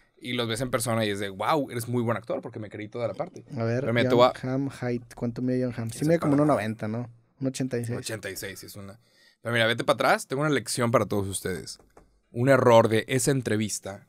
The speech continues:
Speaker 1: que hice alguna vez. Le puedes picar pausa si quieres. Eh, fuck.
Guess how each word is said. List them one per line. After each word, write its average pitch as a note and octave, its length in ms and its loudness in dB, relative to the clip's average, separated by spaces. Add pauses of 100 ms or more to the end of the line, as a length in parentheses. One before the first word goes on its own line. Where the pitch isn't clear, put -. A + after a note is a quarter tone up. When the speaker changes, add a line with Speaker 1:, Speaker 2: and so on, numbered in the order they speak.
Speaker 1:
que G2 100 -18
hice G2 200 -16
alguna F#2+ 220 -14
vez. F2 340 -18 (480)
Le F#2+ 60 -14
puedes G#2 160 -8
picar G2 240 -10
pausa B2 340 -4
si C#3 120 -10
quieres. D#3+ 580 -8 (1200)
Eh, F#2+ 880 -14
fuck. - 340 -16